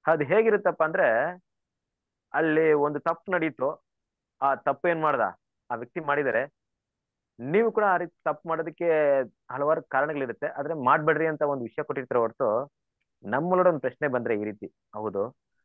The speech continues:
ಆ ವ್ಯಕ್ತಿ ತಪ್ಪು ಮಾಡ್ದ, ಆ ರೀತಿ ನಾನ್ ಮಾಡ್ಬಾರ್ದು" ಅಂತ ಹೇಳ್ತಿದ್ರ. ಆ ವ್ಯಕ್ತಿ ಯಾಕೆ ತಪ್ಪು ಮಾಡ್ದ, ಅದೇ ರೀತಿ ಸನ್ನಿವೇಶ ನಾನ್ ಬಂದಾಗ ಆ ಒಂದು ತಪ್ಪು ಮಾಡಿದ್ರೆ ನಾನು ಹೇಗ್ ತಪ್ಪಿಸ್ಕೊಳ್ಳಿ,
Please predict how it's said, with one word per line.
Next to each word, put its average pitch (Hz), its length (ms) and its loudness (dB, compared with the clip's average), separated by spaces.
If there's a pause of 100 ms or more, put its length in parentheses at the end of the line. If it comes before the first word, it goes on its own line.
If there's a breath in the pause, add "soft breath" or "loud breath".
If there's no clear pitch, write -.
(180)
ಆ 110 120 6
ವ್ಯಕ್ತಿ 110 320 0
ತಪ್ಪು 151 280 0
ಮಾಡ್ದ, 101 200 0 (1300)
ಆ 147 160 6
ರೀತಿ 127 180 0
ನಾನ್ 135 220 -2
ಮಾಡ್ಬಾರ್ದು" 113 400 -2
ಅಂತ 101 120 -12
ಹೇಳ್ತಿದ್ರ. 98 360 -8 (500)
ಆ 135 100 2
ವ್ಯಕ್ತಿ 123 300 -4 (100)
ಯಾಕೆ 151 260 -4
ತಪ್ಪು 143 200 -4
ಮಾಡ್ದ, 95 220 -10 (840)
ಅದೇ 190 280 4
ರೀತಿ 208 200 -4
ಸನ್ನಿವೇಶ 165 380 -4
ನಾನ್ 131 200 -2
ಬಂದಾಗ 101 360 -12 (520)
ಆ 139 80 -2
ಒಂದು 147 240 -2
ತಪ್ಪು 135 280 -4
ಮಾಡಿದ್ರೆ 185 240 -4
ನಾನು 147 120 -4
ಹೇಗ್ 131 300 -4
ತಪ್ಪಿಸ್ಕೊಳ್ಳಿ, 127 600 0